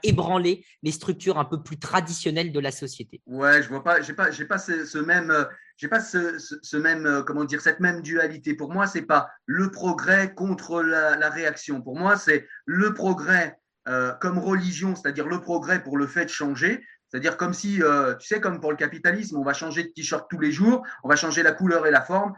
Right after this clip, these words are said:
Speaker 2: parce que c'est le changement pour le changement. Et puis, il y a des gens qui, peut-être, sont plus,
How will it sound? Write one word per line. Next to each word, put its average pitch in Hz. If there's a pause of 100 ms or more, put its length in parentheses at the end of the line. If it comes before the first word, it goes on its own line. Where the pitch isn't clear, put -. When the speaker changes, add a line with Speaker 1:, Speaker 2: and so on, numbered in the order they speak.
(140)
Speaker 2:
parce -
que 175
c'est 160
le 160
changement 170
pour 156
le 156
changement. 147 (240)
Et -
puis, 185
il -
y 196
a 175
des 160
gens 202
qui, 196
peut-être, 175
sont 139
plus, 196